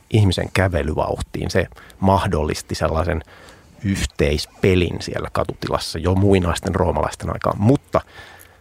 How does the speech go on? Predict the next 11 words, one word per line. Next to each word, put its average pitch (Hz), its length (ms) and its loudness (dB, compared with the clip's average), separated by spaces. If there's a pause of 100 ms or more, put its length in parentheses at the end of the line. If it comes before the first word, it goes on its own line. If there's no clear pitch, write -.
(400)
sitten - 320 0
oli 120 120 6
erikseen 117 680 2
nimenomaan 85 480 4
se - 100 -6 (460)
ravi 107 440 2 (280)
sallittu, 78 680 -2 (400)
ravivauhti 90 840 2
vastannee 78 640 -2
jotain 80 380 0
semmoista 92 360 -4